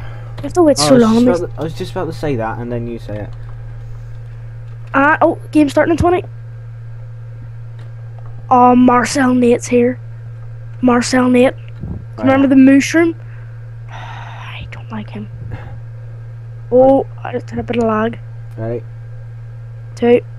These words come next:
Speaker 1: one. Ah!
Speaker 2: I
Speaker 1: The
Speaker 2: really
Speaker 1: Hunger
Speaker 2: think,
Speaker 1: Games begin.
Speaker 2: I really think we should do a series of Hunger Games
Speaker 1: And
Speaker 2: since
Speaker 1: guess what I can't do?
Speaker 2: Open the chest again. Wow.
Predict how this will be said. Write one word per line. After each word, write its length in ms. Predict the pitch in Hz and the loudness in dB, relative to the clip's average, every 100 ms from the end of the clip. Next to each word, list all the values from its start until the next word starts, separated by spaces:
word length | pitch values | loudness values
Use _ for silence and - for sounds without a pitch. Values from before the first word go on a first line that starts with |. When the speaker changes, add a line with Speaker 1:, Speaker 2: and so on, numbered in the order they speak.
| - - - | -14 -10 2
Speaker 1:
one. 360 | 254 285 294 - - - - - - - - | 6 6 4 -4 -14 -14 -14 -14 -14 -14 0
Ah! 680 | 294 285 294 285 294 294 185 - - - - - | 4 6 6 6 4 4 0 -8 -12 -14 -14 -10
Speaker 2:
I 80 | - | 0
Speaker 1:
The 60 | 285 | 6
Speaker 2:
really 100 | 294 | 6
Speaker 1:
Hunger 140 | 330 | 6
Speaker 2:
think, 100 | 294 302 | 2 2
Speaker 1:
Games 220 | 320 269 | 0 -2
begin. 420 | 285 302 302 233 - - | -4 0 0 -2 -10 -12
Speaker 2:
I 60 | - | -6
really 220 | 139 147 | -2 -2
think 220 | 123 135 | -2 -6
we 80 | 120 | -8
should 140 | 110 113 | -10 -8
do 120 | 113 | -6
a 140 | 107 113 - - | -6 -8 -12 -14
series 640 | - 110 104 101 104 - - - - - - - - | -10 -8 -6 -8 -10 -12 -14 -14 -14 -14 -16 -16 -14
of 120 | 107 | -14
Hunger 200 | - 107 | -10 -10
Games 100 | 98 - | -8 0
Speaker 1:
And 380 | 269 294 311 277 | 2 2 0 -2
Speaker 2:
since 160 | - | -2
Speaker 1:
guess 280 | 294 311 - | 2 2 2
what 120 | 262 | 2
I 160 | 240 262 | 2 2
can't 300 | 320 370 277 | 2 0 0
do? 300 | 240 240 311 - - - - - - - - - - - | 0 2 0 -6 -16 -16 -16 -16 -16 -16 -16 -16 -14 -10
Speaker 2:
Open 280 | 117 113 107 | -10 -8 -10
the 80 | |
chest 360 | 104 110 101 - | -8 -8 -10 -10
again. 320 | 98 92 92 - | -12 -12 -12 -12
Wow. 280 | 95 92 90 | -14 -12 -12